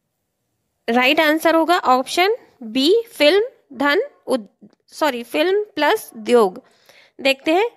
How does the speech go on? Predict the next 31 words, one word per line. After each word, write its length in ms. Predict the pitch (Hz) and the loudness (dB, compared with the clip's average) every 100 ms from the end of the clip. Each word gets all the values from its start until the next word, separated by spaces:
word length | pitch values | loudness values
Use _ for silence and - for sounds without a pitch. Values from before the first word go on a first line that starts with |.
| - | -4
नेक्स्ट 360 | 262 247 - - | -2 -2 -6 -6
क्वेश्चन। 380 | 233 - 220 - _ _ _ - | -6 -6 -10 -10 _ _ _ -4
नेक्स्ट 320 | 311 359 - | -4 -2 -6
क्वेश्चन 420 | 349 330 339 339 | -4 -2 -2 -2
है, 260 | 330 349 508 _ - - | -2 -2 -4 _ -20 -20
सवाक 480 | - - 277 285 381 | -8 -2 2 2 0
फिल्म 340 | - 381 330 320 | 0 0 0 0
की 180 | 359 | 0
शुरुआत 720 | 359 330 254 247 254 - 320 - | 0 -2 0 0 -2 -6 -10 -4
करने 320 | 277 262 330 | -2 0 -2
वाले 440 | 311 262 269 392 | 0 -2 -2 -4
पहले 480 | - - 262 269 320 | -6 -6 -4 -2 -2
निर्माता 560 | 320 262 247 226 262 262 | -2 -4 -4 -4 -2 -2
निर्देशक 600 | 247 226 240 240 349 466 _ _ | -4 -4 -4 -2 -2 -2 _ _
कौन 280 | 262 233 233 240 | 0 0 -2 -8
थे? 180 | 208 220 _ _ _ - | -10 -10 _ _ _ -14
तो 60 | |
बोलचाल 500 | 247 254 262 285 294 | -8 -6 -4 -4 -4
वाली 240 | 294 294 311 | -4 -6 -6
फिल्म 400 | 311 277 277 294 | -6 -8 -8 -8
जो 180 | 294 285 | -4 -2
है 180 | 294 | -2
उन्होंने 280 | 302 285 285 | -2 -4 -6
किसने 360 | 302 294 - 311 | -6 -10 -4 -2
बनाई 300 | 320 311 311 | 0 0 -2
थी? 200 | 330 359 | -4 -4
मैंने 200 | 311 269 | -2 -2
आपको 240 | 269 302 | -2 -2
बताया 340 | 277 269 262 330 | -2 0 0 0
था 280 | 359 330 | 2 2
अर्देशीर 540 | 285 254 302 339 381 | 2 -2 -6 -6 -6